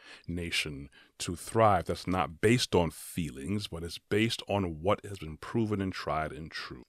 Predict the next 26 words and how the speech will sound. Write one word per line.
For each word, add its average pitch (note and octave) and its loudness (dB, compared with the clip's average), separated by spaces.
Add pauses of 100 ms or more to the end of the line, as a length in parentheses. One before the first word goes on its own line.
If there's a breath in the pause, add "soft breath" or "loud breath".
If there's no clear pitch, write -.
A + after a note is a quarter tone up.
Just G#2 4
because - 2
there F#2 2
are G2+ 6
people - -6
that E2 -4
do G2 -2
not G#2+ 2
take - -4
the F2 -4
responsibilities - -4
properly, - -2 (240 soft breath)
there's - -6
a F2 -2
lot F2+ 4
of E2+ -2
men G#2+ 6
who G#2 0
do G2 0
run F#2+ 2
around, G2+ 4
and F#2 -2
I'm A2+ 4
not C3 2
gonna C3+ 4
lie, B2 2